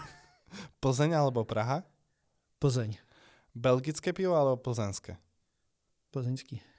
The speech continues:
Speaker 1: Káva s mliekom alebo bez?
Speaker 2: Bez.
Speaker 1: Poznámky v diári alebo v telefóne?
Speaker 2: Ani jedno. <laughs>
Speaker 1: Koruna alebo euro?
Speaker 2: Koruna.
Speaker 1: Lokál na Dlouhej alebo Červený jeleň?
Speaker 2: Lokál.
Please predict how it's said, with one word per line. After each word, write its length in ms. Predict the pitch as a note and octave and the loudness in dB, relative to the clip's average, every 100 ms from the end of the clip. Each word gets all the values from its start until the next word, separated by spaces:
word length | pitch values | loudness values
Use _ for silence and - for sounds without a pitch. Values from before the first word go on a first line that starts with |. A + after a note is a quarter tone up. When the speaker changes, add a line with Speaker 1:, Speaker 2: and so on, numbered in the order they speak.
| _ _ - - _ _ - | _ _ -20 -20 _ _ 0
Speaker 1:
Káva 240 | B2+ B2 | 4 4
s 80 | A#2 | 0
mliekom 400 | A2 A#2 E3 D3 | -4 -2 -2 0
alebo 240 | C3+ A#2+ | 0 -2
bez? 400 | G#2+ G2+ - - _ - | -4 -6 -8 -14 _ -8
Speaker 2:
Bez. 400 | A#2 C3+ - - - _ - - - _ _ | -6 -6 -12 -18 -20 _ -20 -20 -20 _ _
Speaker 1:
Poznámky 480 | - A#2+ A#2+ A#2 A#2 | -4 0 0 0 -4
v 80 | G#2+ | -2
diári 400 | A#2 A2+ A#2 A2 | 2 2 2 0
alebo 160 | G#2 | 0
v 80 | G2+ | -4
telefóne? 640 | - G2+ - C3 D3 E3+ - _ _ _ _ _ _ B2+ | -4 -4 -4 -2 -2 -4 -10 _ _ _ _ _ _ -2
Speaker 2:
Ani 160 | B2+ | 0
jedno. 160 | A#2+ A#2 - - - - - - - - - | 0 -4 -8 -12 -8 -8 -8 -12 -20 -20 -20
<laughs> 920 | - - C4 - - _ _ - - | -20 8 10 10 -2 _ _ -8 4
Speaker 1:
Koruna 360 | - G3 G3 | 6 6 4
alebo 240 | D#3+ D3+ C3+ | 4 4 4
euro? 320 | A2+ G#2 - - _ _ _ _ _ | 4 2 -4 -12 _ _ _ _ _
Speaker 2:
Koruna. 480 | - C3 C#3+ C#3 B2+ - _ _ | -4 0 2 0 -2 -8 _ _
Speaker 1:
Lokál 480 | B2 C3 C#3+ D#3+ D3 | -2 0 2 2 4
na 160 | C#3 B2 | 2 2
Dlouhej 480 | B2 C3 D#3 F#3 B2+ | 2 2 2 0 0
alebo 320 | C3+ B2+ A#2+ | 0 0 -4
Červený 400 | C3 A#2+ A#2 G#2+ | -4 -2 -2 -2
jeleň? 240 | F2+ F#2 - _ _ _ _ - | -4 -6 -12 _ _ _ _ -6
Speaker 2:
Lokál. 400 | C#3 - B2 | -4 -2 -4